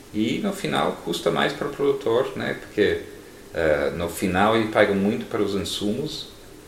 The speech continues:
Eh, lá, como você produz duas, três safras no ano também, você tem muito mais custo e acaba,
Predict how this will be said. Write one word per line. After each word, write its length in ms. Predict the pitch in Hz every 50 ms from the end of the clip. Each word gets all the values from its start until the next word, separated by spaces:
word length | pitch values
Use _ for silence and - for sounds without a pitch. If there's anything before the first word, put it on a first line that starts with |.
| - -
Eh, 200 | 85 82 82 - - 82
lá, 380 | 90 95 98 107 120 123 120 117 -
como 260 | - 104 98 92 87
você 640 | - 92 92 - - - 92 90 85 85 82 80 - - - - - - - -
produz 360 | - 98 82 92 92 87 82
duas, 340 | 80 95 98 98 95 95 -
três 260 | - 98 92 87 85
safras 420 | - 95 90 87 - - 85 - -
no 120 | 85 80
ano 200 | 80 85 90 98 -
também, 380 | - 90 80 80 87 95 92
você 180 | - 92 87 -
tem 140 | - 87 85
muito 240 | 90 101 101 - 90
mais 380 | 87 85 85 87 87 85 - -
custo 600 | - - - 101 107 - - - - 135 - - - - - - - - - - - -
e 400 | 98 104 110 117 147 156 175 170
acaba, 840 | 156 151 - 131 131 135 135 151 147 147 139 135 120 107 95 98